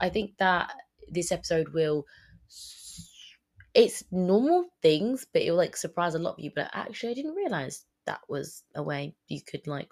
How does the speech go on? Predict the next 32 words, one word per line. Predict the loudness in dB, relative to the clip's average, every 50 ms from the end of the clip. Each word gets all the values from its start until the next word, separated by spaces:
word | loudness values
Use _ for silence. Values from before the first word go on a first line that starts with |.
| _
love | -8 -8 -8 -8 -8 -8
yourself | -8 -8 -6 -6 -6 -6 -6 -8 -12 _ -6
through | -6 -6 -6
physical | -6 -8 -10 -8 -8 -6 -4
touch, | -4 -4 -4 -4 -4
'cause | 0 4
I | 4 4
definitely | 4 2 -2 -4 -6 -8 -6
didn't. | -6 -6 -6 -8 -8 -12 -16 -16 -16 -16 -16 -18 -18 -20 -10 2
So | 6 8 10
I | 10 8
think | 6 4 2
this | 2 -2
has | -2 0
definitely | 0 0 0 0 0 -2 -2 -2 0
been, | -2 -2 -2 -2 -6
oh, | -8
there's | -8 -10 -10
a | -12
fly | -12 -14 -8 -6 -4 -4 -4 -4
trying | -6 -6 -6
to | -6
get | -6 -6
in | -6 -4
my | -4
room. | -4 -4 -4 -6 -4
I | 0 0
think | 0 2
this | 0 -2
has | -4 0
definitely | 0 0 0 2 -2 -2 0 2
been | 2 2 2 -2 -8 -12